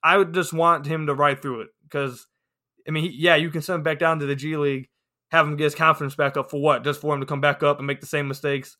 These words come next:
against N B A guys 'cause they're not as bad as the people he was going against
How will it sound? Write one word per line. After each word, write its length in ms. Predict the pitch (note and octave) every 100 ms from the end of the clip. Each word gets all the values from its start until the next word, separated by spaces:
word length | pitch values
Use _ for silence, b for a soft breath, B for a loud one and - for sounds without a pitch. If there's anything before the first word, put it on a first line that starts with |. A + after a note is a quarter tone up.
| _ _ -
against 320 | C#3+ D3 D3
N 160 | D3+ C#3
B 100 | D3
A 100 | D3
guys 320 | D3 D3+ D3
'cause 300 | C#3 C3 B2+
they're 220 | A#2 C#3+
not 320 | C3+ C#3 C#3 C3
as 200 | B2+ C3
bad 300 | C3+ C#3 C3+
as 80 | C3
the 80 |
people 220 | B2+ C#3 C3
he 60 |
was 120 | C3+
going 180 | C3+ C3+
against 300 | C3 C3 -